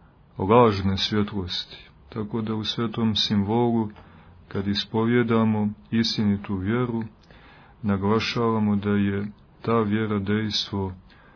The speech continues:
Očevog Duha i dejstvo svjetlosti istinite. I dok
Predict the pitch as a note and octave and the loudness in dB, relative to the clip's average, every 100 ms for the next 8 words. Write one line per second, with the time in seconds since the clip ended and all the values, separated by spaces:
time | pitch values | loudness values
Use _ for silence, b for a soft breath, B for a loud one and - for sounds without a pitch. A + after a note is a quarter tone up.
0 | b b _ A2 A2 - A#2 G#2+ G#2 G2 | b b _ 0 0 0 -2 -2 -2 -2
1 | A2+ A2+ - A2+ A2 - - - b b | -2 0 0 -2 -2 -10 -20 -20 b b
2 | b b b - - G2+ G2 G#2 - - | b b b -12 -2 0 0 -4 -10 -6
3 | G2 G#2 G#2+ G#2 - G2+ G2+ G2+ - - | -2 0 0 -4 -4 -4 -4 -6 -14 -20
4 | - - - G#2+ G#2 G#2+ G#2 G2 - - | -16 -6 -2 0 0 0 -2 -2 -4 -4
5 | G2 G2 - - A#2+ A#2 - A#2 G2 F2+ | -6 -8 -16 -2 0 2 0 2 0 0
6 | - F2 F2 - - _ - A2 G#2+ | -8 -14 -16 -20 -20 _ -4 -2 -2